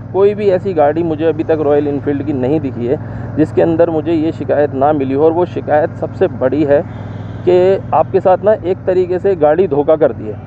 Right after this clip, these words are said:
रॉयल एनफील्ड की हर गाड़ी, ना सुपर मीटियोर, ना मीटियोर, ना क्लासिक, कोई भी गाड़ी, हर गाड़ी जो है वो रॉयल एनफील्ड की, हंटर भी, हर एक गाड़ी धोखा करती है। धोखा क्या करती है? ये जो इसका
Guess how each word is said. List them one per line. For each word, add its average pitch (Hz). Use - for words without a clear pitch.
रॉयल 190
एनफील्ड 202
की 226
हर 190
गाड़ी, 131
ना 160
सुपर 175
मीटियोर, 185
ना 170
मीटियोर, 175
ना 170
क्लासिक, 170
कोई 233
भी 233
गाड़ी, 185
हर 190
गाड़ी 156
जो 139
है 156
वो 165
रॉयल 160
एनफील्ड 151
की, 165
हंटर 156
भी, 147
हर 160
एक 208
गाड़ी 175
धोखा 151
करती 139
है। 151
धोखा 147
क्या 165
करती 131
है? 185
ये 202
जो 233
इसका 220